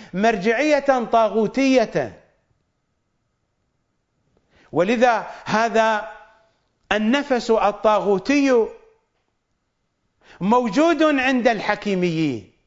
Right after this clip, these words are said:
وهذا الأمر يعرفه النجفيون. هذا النفس الطاغوتي عند الحكيميين مرده إلى طاغوتية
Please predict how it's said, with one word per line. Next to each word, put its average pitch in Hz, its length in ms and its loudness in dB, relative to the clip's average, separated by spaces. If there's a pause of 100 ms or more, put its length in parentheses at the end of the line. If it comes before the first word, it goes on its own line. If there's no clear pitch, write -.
(120)
وهذا 196 380 0
الأمر 220 440 -2
يعرفه 202 580 0
النجفيون. 160 1080 -4 (1800)
هذا 190 360 -2
النفس 220 440 0
الطاغوتي 185 1000 0 (260)
عند 247 280 0
الحكيميين 214 1120 -2 (440)
مرده 254 720 2
إلى 233 480 2 (460)
طاغوتية 233 1300 2